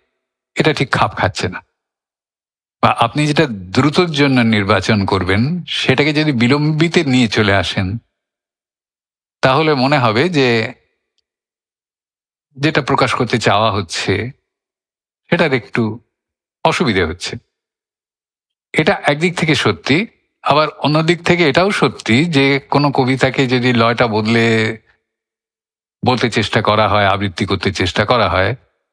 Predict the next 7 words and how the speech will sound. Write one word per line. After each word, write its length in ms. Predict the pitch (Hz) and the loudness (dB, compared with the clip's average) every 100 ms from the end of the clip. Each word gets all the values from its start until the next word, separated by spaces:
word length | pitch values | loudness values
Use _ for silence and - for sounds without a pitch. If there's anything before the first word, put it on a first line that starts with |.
| _ _ _ _ _ _ _ _ _ _ - | _ _ _ _ _ _ _ _ _ _ -4
তাতে 160 | 131 127 | -2 0
একটা 180 | 143 180 | 0 2
অন্য 200 | 135 143 143 | 2 2 0
অনুভব 280 | 131 123 160 - - _ _ _ - | 2 0 -2 -4 -20 _ _ _ -4
তৈরি 200 | 120 107 | -2 0
করা 220 | 104 98 | 0 0
যাবে। 260 | 90 87 | 0 -2